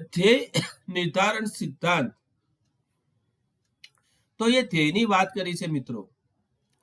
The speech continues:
માનવી બુદ્ધિશાળી સામાજિક પ્રાણી છે. માનવી બુદ્ધિશાળી છે પણ સામાજિક પ્રાણી છે. સમાજ અને સંસ્કૃતિની અસર વ્યક્તિના વર્તન ઉપર થાય છે. ધોરણ અગિયારમાં આપણે અભ્યાસ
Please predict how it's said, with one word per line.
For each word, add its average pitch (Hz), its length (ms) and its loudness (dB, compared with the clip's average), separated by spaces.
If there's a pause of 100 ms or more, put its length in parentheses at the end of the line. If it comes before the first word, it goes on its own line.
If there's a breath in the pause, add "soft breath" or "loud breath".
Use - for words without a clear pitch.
(420)
માનવી 208 600 2 (380)
બુદ્ધિશાળી 226 760 -2
સામાજિક 170 640 -2
પ્રાણી 131 400 -4
છે. 117 120 -16 (680)
માનવી 151 460 -6
બુદ્ધિશાળી 214 640 -4
છે 160 80 -6 (100)
પણ 175 200 -6
સામાજિક 202 540 -6
પ્રાણી 151 320 -6
છે. 139 60 -8
સમાજ 196 420 -4 (420 soft breath)
અને 190 180 -2
સંસ્કૃતિની 175 680 -8
અસર 220 320 -6
વ્યક્તિના 165 400 -8
વર્તન 139 320 -6
ઉપર 151 200 -12
થાય 143 280 -6
છે. 190 160 -4
ધોરણ 156 340 -8
અગિયારમાં 147 360 -12
આપણે 143 180 -14 (220)
અભ્યાસ 127 380 -8